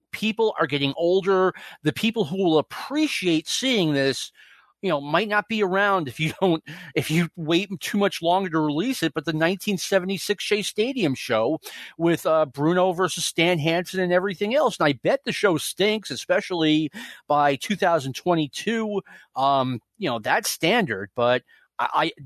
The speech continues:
that is something I would wanna see, and I would absolutely love just reliving the nostalgia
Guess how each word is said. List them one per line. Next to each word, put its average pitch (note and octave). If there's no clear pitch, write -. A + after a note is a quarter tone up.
that D3
is F3+
something D#3
I C#3
would D3
wanna C#3
see, E3
and C#3+
I C3
would C3
absolutely C#3+
love D3
just D#3
reliving F3
the D3+
nostalgia D#3